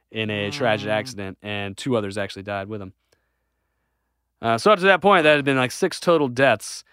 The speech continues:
Speaker 1: <laughs> uh, at that point, which is not funny. But one of the
Speaker 2: Shit.
Speaker 1: things that I thought is kinda dumb is, you know, those were six random deaths that had happened. I didn't even mention the other ones, but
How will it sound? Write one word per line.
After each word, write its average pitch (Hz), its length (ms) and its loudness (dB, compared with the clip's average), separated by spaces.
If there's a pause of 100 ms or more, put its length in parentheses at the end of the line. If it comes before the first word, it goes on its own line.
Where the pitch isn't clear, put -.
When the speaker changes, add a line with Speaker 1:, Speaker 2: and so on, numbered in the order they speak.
Speaker 1:
<laughs> - 160 -12 (280)
uh, 147 60 -10
at 139 400 6
that 131 180 4
point, 165 300 4
which 151 160 -4
is 143 160 -6
not 117 240 -2
funny. 101 220 -10 (420)
But 123 300 4 (600)
one 214 200 4
of 214 60 6
the 170 360 6
Speaker 2:
Shit. - 640 -20 (100)
Speaker 1:
things 180 260 2
that 160 80 6
I 156 100 6
thought 151 340 6 (460)
is 170 240 2
kinda 156 240 0
dumb 110 600 -2 (400)
is, 127 680 -2 (1300)
you 175 80 2
know, 170 80 8
those 175 160 4
were 143 60 -6
six - 320 -2
random 127 320 2
deaths 113 300 -2
that 110 100 -4
had 101 100 -6
happened. 107 240 -2
I - 20 2
didn't 120 140 0
even 110 100 -4
mention 120 240 -6
the 107 60 -6
other 104 140 -6
ones, 95 200 -12
but 95 200 -10